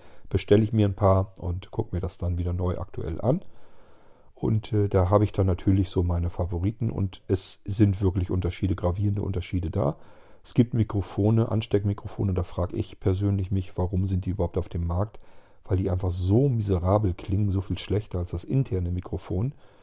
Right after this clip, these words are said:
ähm, dass zumindest ich es nicht so ganz nachvollziehen kann, warum der Anbieter das überhaupt erst auf den Markt schmeißt. Aber gut,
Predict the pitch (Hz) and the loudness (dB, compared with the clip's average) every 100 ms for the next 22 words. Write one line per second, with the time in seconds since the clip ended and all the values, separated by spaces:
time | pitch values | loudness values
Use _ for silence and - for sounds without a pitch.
0 | - - - - - - - 107 101 95 | -20 -20 -20 -20 -20 -20 -2 4 6 6
1 | 95 92 - - 104 95 - 107 107 98 | 4 0 -4 2 4 4 2 -2 0 -2
2 | 110 - 101 98 95 95 95 - 90 - | -2 0 2 2 2 0 -2 0 -4 0
3 | 95 90 92 90 - 95 92 87 85 - | -2 0 0 0 0 0 0 0 -2 -2
4 | 92 95 90 85 85 85 82 - - 82 | -2 0 -2 -2 -2 -4 -4 -6 -6 -10
5 | - 82 95 - - 92 90 90 - 90 | -6 -2 -2 -4 -4 0 0 -2 -4 -4
6 | 87 76 - | -4 -6 -8